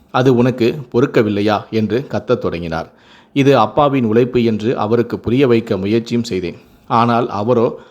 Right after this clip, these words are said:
அதை கேட்கும் மனநிலையில் இல்லை. நானும் அமைதியாக இருந்து விட்டேன்.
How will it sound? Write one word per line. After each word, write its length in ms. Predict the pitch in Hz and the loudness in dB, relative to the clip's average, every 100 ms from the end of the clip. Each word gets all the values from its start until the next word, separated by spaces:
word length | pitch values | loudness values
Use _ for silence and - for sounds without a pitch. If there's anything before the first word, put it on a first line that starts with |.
| - - - | -20 -20 -4
அதை 240 | 113 113 117 | 0 0 -2
கேட்கும் 380 | - 147 151 135 | 0 0 2 -2
மனநிலையில் 540 | 101 110 117 107 110 | 0 2 2 2 0
இல்லை. 240 | 90 87 85 - - - | -4 -6 -8 -10 -20 -12
நானும் 380 | 131 127 139 147 | 0 2 2 0
அமைதியாக 520 | 107 117 131 127 113 | -2 -2 0 0 0
இருந்து 300 | 107 98 110 | -4 -4 -4
விட்டேன். 340 | 90 76 80 | -4 -8 -14